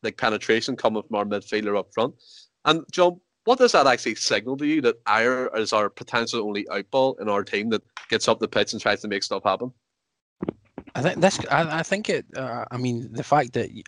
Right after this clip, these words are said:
Speaker 2: uh, you're looking at a centre half and, and him not being brought into the game, uh, from an attacking perspective is somehow stifling our, our ability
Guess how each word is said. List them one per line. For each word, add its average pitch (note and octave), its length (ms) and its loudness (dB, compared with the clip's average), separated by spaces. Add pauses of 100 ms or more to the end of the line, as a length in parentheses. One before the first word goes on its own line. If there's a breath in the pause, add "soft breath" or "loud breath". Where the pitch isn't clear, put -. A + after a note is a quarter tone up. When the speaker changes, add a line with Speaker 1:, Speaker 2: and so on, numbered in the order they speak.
Speaker 2:
uh, A#2+ 100 -2
you're A#2 220 -4
looking A#2+ 220 -2
at A2 60 -2
a - 40 -2
centre A2+ 260 -2
half - 520 -2
and, A#2 260 -2
and A2+ 340 -6 (280)
him C#3 160 2
not B2 180 2
being B2 240 2
brought A#2 220 -2
into A2 120 -6
the A2+ 80 -6
game, A#2+ 320 -2 (800)
uh, A2 220 2
from A2+ 160 2
an G#2+ 60 0
attacking B2+ 280 2
perspective - 800 -4
is A2+ 120 -4
somehow A#2 340 2
stifling A2+ 580 -4 (180)
our, A2+ 220 0
our A2+ 140 2
ability A2 480 -2